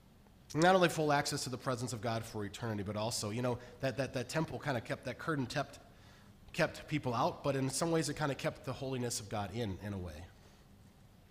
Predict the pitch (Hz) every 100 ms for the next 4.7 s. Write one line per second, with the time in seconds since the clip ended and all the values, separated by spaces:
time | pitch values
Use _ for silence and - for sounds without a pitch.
0 | - - - - - - - - - -
1 | 123 113 123 120 117 127 110 117 113 113
2 | 110 110 101 107 117 101 - 110 104 -
3 | 101 95 - 95 95 - 110 101 98 101
4 | 92 87 - 80 78 - -